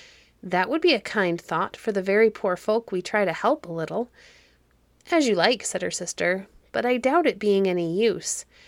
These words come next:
We are always told that charity which costs us nothing is little worth." She was right. When they opened the little box which held the coin she spoke of, there they still were,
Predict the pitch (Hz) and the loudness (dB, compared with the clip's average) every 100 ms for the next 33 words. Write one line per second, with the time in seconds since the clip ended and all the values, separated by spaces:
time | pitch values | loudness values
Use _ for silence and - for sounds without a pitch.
0 | - _ - 226 233 220 277 302 - 330 | -20 _ 8 10 10 8 6 4 0 2
1 | 320 202 175 - - 311 381 320 160 160 | 4 4 0 -4 -2 2 2 2 0 -2
2 | 165 - - 214 - - 233 - 202 240 | -4 -4 0 0 -2 -2 -2 0 0 0
3 | - 151 156 160 180 202 180 185 170 160 | 0 -6 -6 -4 -2 2 2 2 2 -2
4 | - - _ - _ _ _ _ _ - | -10 -20 _ -20 _ _ _ _ _ -10
5 | - - 190 190 175 160 - - _ _ | -4 0 0 0 -4 -6 -6 -12 _ _
6 | _ _ - 254 240 226 233 254 233 226 | _ _ 0 6 8 8 6 4 4 4
7 | 208 202 180 165 - - - 190 196 190 | 4 4 2 0 -8 -10 -6 -2 -2 -4
8 | - 196 196 190 175 - 202 202 202 156 | -4 -2 0 -2 -4 0 4 2 0 -4
9 | 165 190 208 233 226 - 226 208 226 196 | 0 4 8 6 6 4 4 6 6 4
10 | 180 | 0